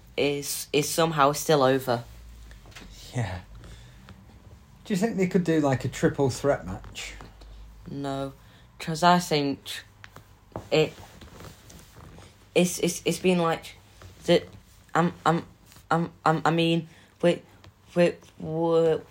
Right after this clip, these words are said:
Speaker 1: we've had Ronda Be-, Becky, the, the, then Sh-, Sh-, Sh-, Charlotte, uh, uh, uh, Edge, Ro-, Roman,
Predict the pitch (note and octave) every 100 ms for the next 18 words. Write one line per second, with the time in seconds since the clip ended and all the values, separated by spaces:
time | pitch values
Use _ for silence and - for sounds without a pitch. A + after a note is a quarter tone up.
0 | - F#3 - E3 D#3 D#3+ D3+ D#3 E3+ F3+
1 | - - - - - D#3 D#3+ D3+ C#3 -
2 | D3 C#3+ - _ _ _ _ - - -
3 | - - D#3 D#3 D3+ C#3 - - - _
4 | - D3 - - - D#3+ D3+ D3 - -
5 | - - - - E3+ D#3 D3+ D#3 - -
6 | - - - D#3 D#3+ - D#3+ D#3 - D3+
7 | - - - D3 C#3 C3 C3+ - - -
8 | - - - - - - - - - -
9 | - - - - - _ _ _ _ D#3+
10 | D#3 D#3 D#3 - _ - D#3+ D#3+ D#3+ D#3
11 | - _ _ _ _ - D3+ E3+ E3+ -
12 | - - - - - - D#3+ E3 - -
13 | - - - - - - - - D#3 D#3
14 | D3+ D3+